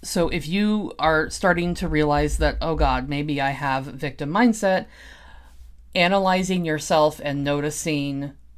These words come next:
where you have more power than you think you do, or where your own thoughts have contributed to your life circumstances,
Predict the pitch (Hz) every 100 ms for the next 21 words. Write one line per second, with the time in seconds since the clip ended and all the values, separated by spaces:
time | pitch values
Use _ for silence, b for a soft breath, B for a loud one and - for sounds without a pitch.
0 | - - 214 147 160 151 160 156 147 147
1 | 139 135 143 139 - 127 131 131 131 127
2 | 127 165 175 220 226 247 247 247 247 B
3 | B B 165 147 139 139 - 151 160 156
4 | 156 151 151 - - - 165 143 151 147
5 | - 151 147 151 151 - - 139 131 208
6 | - - - 156 143 156 143 - 135 139
7 | 151 147 - 151 139 131 127 131 - 127
8 | 151 160 - 190 190 226 226 226 - -